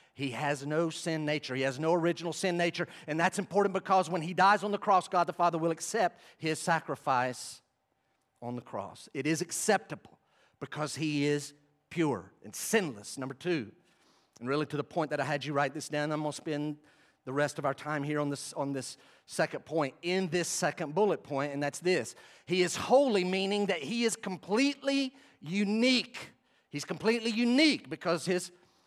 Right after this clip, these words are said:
Father is God Almighty, the Lord Most High,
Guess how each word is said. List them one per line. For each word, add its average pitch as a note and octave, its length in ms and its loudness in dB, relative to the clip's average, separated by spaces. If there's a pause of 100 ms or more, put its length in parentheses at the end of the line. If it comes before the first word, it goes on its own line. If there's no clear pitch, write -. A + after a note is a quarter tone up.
(220)
Father G3+ 320 6
is F#3 140 2
God F3+ 300 6
Almighty, F3 560 2
the A2+ 140 -6
Lord D3 280 0
Most D3 300 -4
High, C3+ 380 2